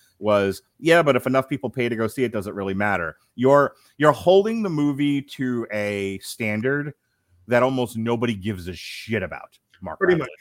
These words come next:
Speaker 2: The, the, the movie has, it already has its audience. They're
Speaker 1: Yeah.
Speaker 2: willing to show up and pay, so it all works out.
Speaker 1: Yeah, and I, and I get that.
Speaker 2: Yeah.
Speaker 1: I think,
Speaker 2: Yeah,
Speaker 1: you know
Speaker 2: I, definitely, if someone said, "Oh, I'm interested in this Downton Abbey thing, where should I start?" I,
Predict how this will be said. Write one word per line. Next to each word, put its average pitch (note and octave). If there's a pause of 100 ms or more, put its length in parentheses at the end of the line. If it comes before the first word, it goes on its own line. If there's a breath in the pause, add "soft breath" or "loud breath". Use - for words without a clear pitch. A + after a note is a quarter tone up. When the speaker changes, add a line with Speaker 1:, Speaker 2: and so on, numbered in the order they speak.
(160)
Speaker 2:
The, D3+
the, C#3
the D3
movie F#3
has, E3
it D3
already E3
has D3+
its D3
audience. D3
They're C#3+
Speaker 1:
Yeah. D3+
Speaker 2:
willing D3+
to -
show D3
up C#3+
and C#3
pay, C#3
so C3+ (140)
it D3
all C#3
works C3
out. A#2 (260)
Speaker 1:
Yeah, - (160)
and E3
I, G3+
and G3+
I G#3+
get F#2+
that. D2+ (280 soft breath)
Speaker 2:
Yeah. D#3
Speaker 1:
I D3
think, G3 (280)
Speaker 2:
Yeah, E3+
Speaker 1:
you F3
know -
Speaker 2:
I, -
definitely, G#3+
if F3+
someone G3
said, F3+
"Oh, G3
I'm A3+
interested A3
in F3+
this D#3+
Downton F3+
Abbey F3
thing, C#3
where E3+
should F3
I D#3
start?" E3
I, D#3